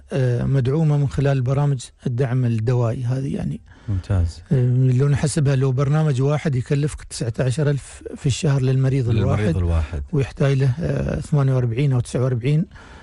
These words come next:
Speaker 1: آه، شهر.
Speaker 2: ما شاء
Speaker 1: فاحسبها
Speaker 2: الله.
Speaker 1: أنت روحك، يعني، بتطلع بكم، يعني، إن شاء الله.
Speaker 2: تطلع
Speaker 1: ف-،
Speaker 2: مبلغ والله، مبلغ.
Speaker 1: مبلغ، إيه. فالحمد لله أن هاي بعد، آه، يعني، الكلفة ما تكون على المريض إلا يمكن تكون،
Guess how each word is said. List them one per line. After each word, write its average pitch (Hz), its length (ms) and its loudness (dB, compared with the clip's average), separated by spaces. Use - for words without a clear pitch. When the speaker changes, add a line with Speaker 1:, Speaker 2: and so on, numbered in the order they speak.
Speaker 1:
آه، 123 1080 0
شهر. 117 360 0
Speaker 2:
ما - 720 -20
شاء 117 300 0
Speaker 1:
فاحسبها 123 400 0
Speaker 2:
الله. 139 80 2
Speaker 1:
أنت 127 180 0
روحك، 131 440 0
يعني، 123 240 0
بتطلع 123 380 -2
بكم، 113 360 0
يعني، 127 160 -2
إن 123 60 0
شاء 127 200 -4
الله. 120 140 -2
Speaker 2:
تطلع 95 200 0
Speaker 1:
ف-، 92 60 2
Speaker 2:
مبلغ 104 420 2
والله، 82 200 -2
مبلغ. 151 160 2
Speaker 1:
مبلغ، 139 280 0
إيه. 127 120 0
فالحمد 151 500 0
لله 175 160 2
أن 165 100 0
هاي 165 220 2
بعد، 156 240 -2
آه، 214 120 -6
يعني، 139 340 -2
الكلفة 151 380 -2
ما 165 120 2
تكون 185 280 -4
على 156 160 0
المريض 160 400 -2
إلا 151 160 0
يمكن 156 360 -2
تكون، 147 360 -2